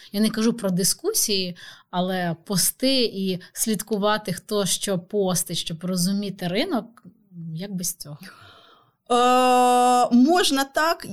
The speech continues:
Speaker 2: Я д-, впевнена, що завжди є інакший шлях. Я навіть для себе намагаюсь його знайти. Комунікувати можна, к-, чатитись не можна. Заходити просто, аби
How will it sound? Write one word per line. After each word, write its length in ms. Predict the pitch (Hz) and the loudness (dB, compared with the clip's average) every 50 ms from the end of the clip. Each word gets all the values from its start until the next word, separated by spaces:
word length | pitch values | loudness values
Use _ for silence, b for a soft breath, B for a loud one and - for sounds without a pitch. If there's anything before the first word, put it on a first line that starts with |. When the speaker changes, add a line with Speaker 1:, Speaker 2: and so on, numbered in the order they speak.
| - | -6
Speaker 2:
Я 160 | 226 240 254 240 | -2 0 0 0
д-, 160 | 226 220 - 214 | 0 -4 -6 -8
впевнена, 540 | 208 - - 277 262 262 254 240 226 220 | -10 -4 -2 0 4 4 4 4 4 2
що 200 | 233 - - 240 | 0 -2 -4 -4
завжди 440 | 226 240 226 254 240 240 208 226 240 | -2 0 0 0 0 -2 -4 -4 -4
є 180 | 233 220 208 202 | -4 -2 -2 -2
інакший 640 | 196 202 202 208 214 214 214 214 - - - 220 220 | -2 -2 -4 -2 -2 -2 -2 -2 -4 -6 -6 -2 -2
шлях. 500 | - - 233 226 233 254 285 - - 196 | -2 0 0 2 2 2 0 -2 -2 -2
Я 80 | 185 | -2
навіть 220 | 175 202 185 185 185 | 0 0 0 0 -2
для 180 | 185 185 185 | -2 -2 -2
себе 380 | 185 - - 226 190 190 175 165 | 0 0 -2 -2 -2 -2 0 0
намагаюсь 600 | 170 165 175 196 202 196 170 165 165 - - 185 | 0 0 0 0 0 0 -2 -2 -2 -2 -2 -2
його 220 | 170 180 190 175 | -2 -2 0 0
знайти. 800 | 180 180 190 185 175 175 175 180 - 226 220 220 226 233 247 240 B B | -2 -2 0 0 -2 -2 -4 -4 -4 -4 -4 -4 -4 -6 -6 -8 B B
Комунікувати 840 | - 247 233 240 240 247 247 - 269 240 247 247 240 240 240 240 226 | 2 2 4 4 4 2 0 0 -2 0 2 2 0 0 -2 -4 -4
можна, 720 | 226 233 269 349 381 311 247 202 180 180 175 175 - - | -2 0 0 0 0 -2 0 0 0 2 2 0 -2 -4
к-, 80 | - - _ _ _ - - | -8 -16 _ _ _ -16 -6
чатитись 680 | - - 240 226 226 233 233 196 185 - 185 190 - - | -2 0 2 2 0 0 -2 -4 -4 -4 -4 -4 -2 -2
не 120 | 170 156 | 0 2
можна. 580 | 147 135 127 135 - - 135 139 - 65 - - - _ _ _ _ _ _ _ _ _ - | 2 2 2 2 0 -2 -4 -4 -4 -4 -6 -8 -16 _ _ _ _ _ _ _ _ _ -4
Заходити 1040 | 165 160 180 190 185 - 226 226 226 196 202 190 190 - 196 180 175 175 165 - - - - _ _ _ | -2 0 0 -2 -2 0 0 0 0 0 -2 -4 -4 -2 0 2 2 2 0 -4 -8 -16 -20 _ _ _
просто, 520 | _ - 202 202 202 202 - - - 175 - - | _ -2 0 0 2 0 -2 -2 -2 -2 -2 -2
аби 400 | 170 165 165 175 175 175 - | -2 -2 -2 0 0 0 -2